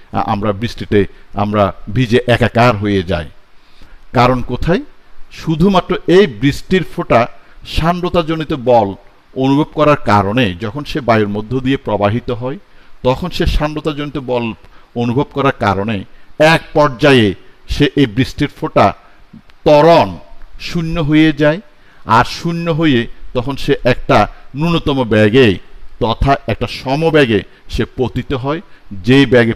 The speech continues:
পতিত হলে ওই বস্তু, বৃষ্টির ফোঁটাতে আমরা কোনো আঘাতপ্রাপ্ত হই না।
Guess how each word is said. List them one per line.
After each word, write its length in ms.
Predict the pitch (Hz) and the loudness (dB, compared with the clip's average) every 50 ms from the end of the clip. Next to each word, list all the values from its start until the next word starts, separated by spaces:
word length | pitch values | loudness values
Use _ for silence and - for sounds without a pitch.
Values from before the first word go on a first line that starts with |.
| - | -4
পতিত 300 | 127 120 - 131 110 - | -6 -6 -6 -6 -6 -6
হলে 360 | 123 107 127 143 143 156 190 233 - - - - - - | -6 -4 -2 -2 -2 -2 -2 -4 -6 -12 -12 -14 -12 -8
ওই 160 | 107 117 113 98 87 | -6 -4 -4 -4 -4
বস্তু, 300 | 110 113 107 - - - | -6 -6 -6 -6 -8 -6
বৃষ্টির 360 | - 117 113 - - - 104 | -4 -4 -4 -4 -4 -8 -10
ফোঁটাতে 460 | - - 120 117 - 127 127 - 160 | -8 -8 -8 -6 -4 -4 -2 0 -2
আমরা 240 | 151 104 92 95 101 | -2 -2 -4 -8 -10
কোনো 360 | - - 110 117 147 220 277 - - - - - | -10 -10 -10 -6 -6 -6 -6 -8 -12 -18 -8 -4
আঘাতপ্রাপ্ত 640 | - 98 98 98 104 - - - 98 85 - - 101 | -2 0 0 0 -2 -4 -4 -6 -6 -6 -6 -8 -8
হই 320 | 90 85 92 92 87 87 | -8 -8 -8 -10 -10 -8
না। 340 | 90 98 98 95 82 73 | -4 -2 -2 -2 -2 -4